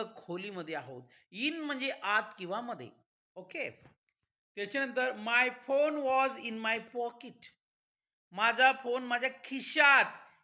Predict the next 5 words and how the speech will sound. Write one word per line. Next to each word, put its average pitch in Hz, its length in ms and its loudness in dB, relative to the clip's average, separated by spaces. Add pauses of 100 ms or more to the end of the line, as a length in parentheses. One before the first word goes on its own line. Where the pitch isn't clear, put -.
(160)
खिश - 580 0 (640)
आत, 226 320 2 (1200)
खिशात - 1600 2
म्हणजे 196 420 -6
खिशात. 185 500 -6